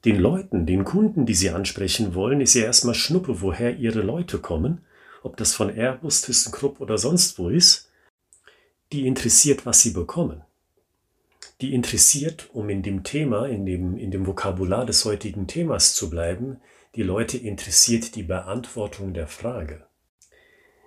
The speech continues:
Die da lautet, „Wie kriege ich C O zwei Emissionen reduziert?“ und nicht, „Wo kommen die Leute her, die für mich arbeiten?“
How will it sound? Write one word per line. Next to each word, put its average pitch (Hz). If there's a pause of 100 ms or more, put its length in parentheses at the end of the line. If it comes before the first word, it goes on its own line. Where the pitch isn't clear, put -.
Die 107
da 107
lautet, 120
„Wie 147
kriege 135
ich 117
C 123
O 104
zwei 156
Emissionen 98
reduziert?“ 87
und -
nicht, 113
„Wo 117
kommen 113
die 107
Leute 135
her, 90
die 85
für 92
mich 80
arbeiten?“ 76